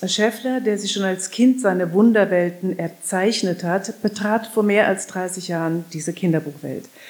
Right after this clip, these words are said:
Der Legende nach war er auf der Kinderbuchmesse in Bologna nur mit einem Skizzenblock unterwegs und traf auf Hans-Joachim Gelberg, durchaus erfolgreich.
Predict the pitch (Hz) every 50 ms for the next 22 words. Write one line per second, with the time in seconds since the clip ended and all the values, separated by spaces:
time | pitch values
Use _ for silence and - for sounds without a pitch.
0 | - - - - - - - - - - 190 190 208 214 240 240 269 294 294 240
1 | 202 190 190 190 190 190 185 185 190 196 190 190 190 - 190 190 - 202 202 202
2 | 196 196 185 185 196 185 180 - 185 180 175 175 175 175 180 190 196 196 196 202
3 | - 208 208 196 202 202 196 - 180 180 185 185 185 - - 220 208 - - 175
4 | 143 147 139 131 - - - - 147 135 147 139 135 131 113 - - - - -
5 | - - 170 165 - 214 202 - 175 175 180 196 196 - - - - - 208 214
6 | 208 208 - - 202 214 208 208 208 196 196 196 226 226 220 202 170 160 - 131
7 | 117 87 - - - _ _ _ _ _ _ - - - 151 143 156 160 170 165
8 | - - - 185 185 185 - 165 160 156 - 147 - - 160 - -